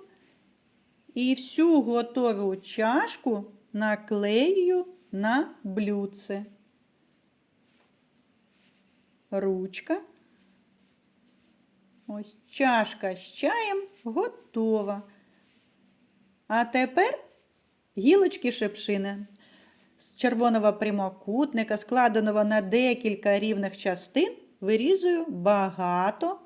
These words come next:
овалів. Обережно.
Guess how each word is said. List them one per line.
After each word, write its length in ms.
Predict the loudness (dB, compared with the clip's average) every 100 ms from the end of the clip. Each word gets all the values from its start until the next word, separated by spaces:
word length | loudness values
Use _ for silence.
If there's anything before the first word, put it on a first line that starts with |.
| 0
овалів. 840 | 2 2 0 0 0 -2 -6 -14 _ _ _ _ _ _ _ _ _ _ _ _ _ _ _ _ _ _ _ _ _ _ -8
Обережно. 840 | -4 -2 -2 -4 -4 0 0 0